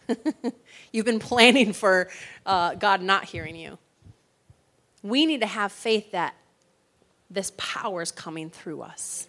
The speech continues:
when we speak, that we can loose, that we can bind, and it's happening.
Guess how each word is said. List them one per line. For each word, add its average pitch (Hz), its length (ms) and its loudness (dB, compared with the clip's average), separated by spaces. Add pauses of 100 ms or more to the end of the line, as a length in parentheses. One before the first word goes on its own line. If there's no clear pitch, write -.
(140)
when 165 160 -12
we 160 120 -8
speak, - 760 -6 (1500)
that 208 200 2
we 226 520 -4 (100)
can 196 260 -8
loose, - 840 0 (440)
that - 140 -4
we 240 160 -4
can 220 280 -8
bind, 190 680 -6 (600)
and 180 160 -2
it's 214 160 -4
happening. - 460 -14